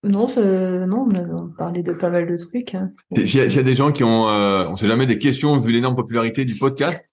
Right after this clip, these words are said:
Speaker 1: <laughs>
Speaker 2: est-ce que, euh, ils te contactent, euh, est-ce qu'on, est-ce que tu réponds, par exemple, sur Instagram ?
Speaker 1: Ouais, sur Instagram, j'essaye de, euh, ça va. En fait, c'est l'avantage de pas avoir trop de, j'ai que deux mille personnes qui me suivent, donc c'est l'avantage de pas avoir, euh, des gros comptes à dix mille où t'as des questions à la con.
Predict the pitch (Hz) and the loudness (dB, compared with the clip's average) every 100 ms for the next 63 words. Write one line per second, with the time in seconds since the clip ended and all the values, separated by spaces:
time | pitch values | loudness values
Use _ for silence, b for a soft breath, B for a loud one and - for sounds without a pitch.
0 | - 226 208 - 120 123 - 139 143 131 | -14 -10 -10 -4 -4 -4 0 2 4 4
1 | 123 107 123 123 123 123 139 139 139 110 | 2 0 -4 -6 -6 -4 -2 -2 -2 -2
2 | 104 117 123 - 135 156 143 143 156 127 | -2 -2 -4 -2 -2 0 2 0 0 0
3 | 123 139 - 135 131 139 147 208 240 269 | 0 -4 -4 -4 -2 -2 -4 -2 2 2
4 | 285 269 269 277 277 277 254 240 202 202 | 0 -2 0 -2 -2 -2 -2 -4 -4 0
5 | 202 202 202 196 196 - 220 226 - 202 | 0 2 2 2 -2 -2 0 2 0 0
6 | 233 233 - - - 202 196 196 214 214 | 0 -2 -8 -10 -4 0 0 0 0 0
7 | 190 190 175 175 - 202 185 170 165 165 | 0 2 2 0 -2 -2 0 0 -2 -2
8 | 165 170 170 175 175 165 180 190 190 170 | -4 -6 -6 -4 -2 0 4 4 4 0
9 | 175 165 185 180 185 185 208 196 185 - | -4 -6 -4 -2 -2 -2 -2 0 -2 -4
10 | 170 170 175 196 180 170 175 175 185 180 | -4 -4 -4 -2 -2 -2 -2 0 2 2
11 | 175 175 175 185 190 190 190 190 b b | 0 -4 -6 -6 -6 -8 -8 -10 b b
12 | b b _ _ _ _ _ 190 175 170 | b b _ _ _ _ _ -4 -2 -4
13 | 180 202 185 180 190 208 202 175 160 170 | -4 -2 -2 0 2 2 2 0 -2 -2
14 | 180 175 196 180 170 170 202 220 | -2 -4 -2 0 0 0 0 0